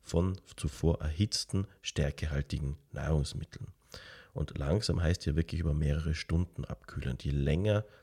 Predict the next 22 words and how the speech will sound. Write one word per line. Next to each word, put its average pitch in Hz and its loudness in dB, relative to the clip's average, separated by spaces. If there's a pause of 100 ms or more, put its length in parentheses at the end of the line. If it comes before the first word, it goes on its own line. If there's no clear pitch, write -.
(120)
dieses - -4
Abkühlen - -2
dauert, 76 0
desto 76 0
mehr 76 0
resistente 80 -2
Stärke - -6
entsteht. - -8 (960)
Kühlt 113 8
also 80 4
diese 78 2
gebundene 76 2
Soße 90 4
zum - 0
Beispiel - -2
ab - 0
oder 80 2
kühlt 85 0
der 73 0
gekochte - -4
Reis - -4
ab, - -2